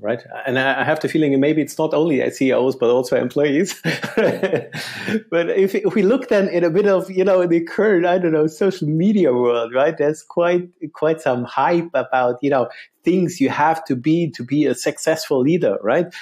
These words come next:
Uh, Bill Gates wants me to read somehow fifty books, right? Elon Musk wants me to only sleep five hours.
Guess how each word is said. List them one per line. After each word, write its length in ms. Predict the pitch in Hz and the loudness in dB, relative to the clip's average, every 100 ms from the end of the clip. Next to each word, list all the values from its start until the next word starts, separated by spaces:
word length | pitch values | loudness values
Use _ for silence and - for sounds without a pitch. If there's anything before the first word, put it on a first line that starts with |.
| - _ | -20 _
Uh, 100 | - | -2
Bill 260 | 131 175 180 | 0 2 2
Gates 340 | 170 180 180 | 2 2 0
wants 260 | 185 180 175 | 0 0 2
me 80 | 160 | 0
to 140 | 165 | 2
read 260 | 156 202 208 | 2 2 0
somehow 380 | 202 185 175 175 | -2 0 0 -2
fifty 340 | - 202 175 | -2 0 0
books, 420 | 156 233 262 - | 0 0 0 -2
right? 260 | 175 202 202 | 0 2 0
Elon 300 | 160 165 165 | 2 0 2
Musk 280 | 185 180 - | 0 -2 -2
wants 340 | 180 180 180 190 | 0 0 0 0
me 180 | 180 180 | 0 0
to 100 | 180 | 0
only 300 | 175 175 165 | 2 2 0
sleep 320 | 180 175 - | 0 -2 -2
five 220 | 160 165 | -2 0
hours. 500 | 202 269 247 233 | 0 0 0 -2